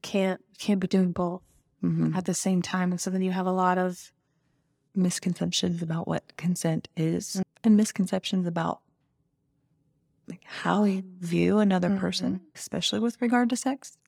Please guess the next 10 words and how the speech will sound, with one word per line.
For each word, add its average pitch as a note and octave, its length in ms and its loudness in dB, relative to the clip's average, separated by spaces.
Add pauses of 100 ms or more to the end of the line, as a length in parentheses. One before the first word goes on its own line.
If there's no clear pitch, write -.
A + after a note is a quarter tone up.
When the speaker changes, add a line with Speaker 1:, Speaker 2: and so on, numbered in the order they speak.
(200)
Speaker 1:
Well, C#4 240 10
and B3 100 6
if B3+ 60 4
they're B3+ 100 2
kind C#4 200 2
of B3 80 2
glamorizing G#3 760 6
non-consent F#3+ 840 2
in F3 140 -6
porn, F3+ 560 0